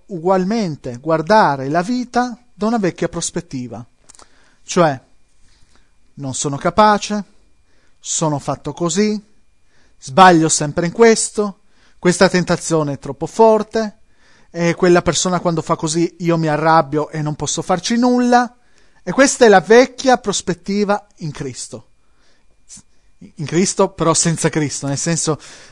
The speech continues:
ehm, in Cristo noi possiamo vedere le cose ancora in un modo vecchio. Invece la nuova prospettiva in Cristo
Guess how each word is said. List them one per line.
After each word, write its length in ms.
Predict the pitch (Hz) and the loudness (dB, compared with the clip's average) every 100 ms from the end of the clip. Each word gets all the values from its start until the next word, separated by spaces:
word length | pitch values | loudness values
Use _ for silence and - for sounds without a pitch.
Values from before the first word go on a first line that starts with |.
| - | -10
ehm, 520 | 151 151 151 147 139 120 _ _ _ _ _ _ | -2 0 2 0 -2 -10 _ _ _ _ _ _
in 100 | 143 | -6
Cristo 340 | 180 220 - | 0 0 0
noi 120 | 175 180 | -2 -2
possiamo 340 | 180 180 180 | -2 -2 0
vedere 360 | 170 170 143 143 | 0 0 0 -2
le 120 | 143 | -2
cose 340 | 185 190 175 | -2 0 -2
ancora 520 | - 151 - 170 180 165 | -4 -8 -4 0 0 0
in 60 | |
un 80 | 135 | -4
modo 220 | 139 135 | -8 -8
vecchio. 480 | 120 117 - - 98 _ _ _ _ _ - - - | -10 -12 -14 -20 -20 _ _ _ _ _ -20 -20 0
Invece 340 | 175 240 233 | 4 6 8
la 140 | 196 | 6
nuova 260 | 185 247 262 | 8 8 8
prospettiva 680 | 202 175 180 - 196 190 - | 4 -2 -4 -2 0 0 -2
in 160 | 196 170 | -2 -2
Cristo 720 | 143 143 - - 185 185 | -4 -4 -6 -4 -4 -4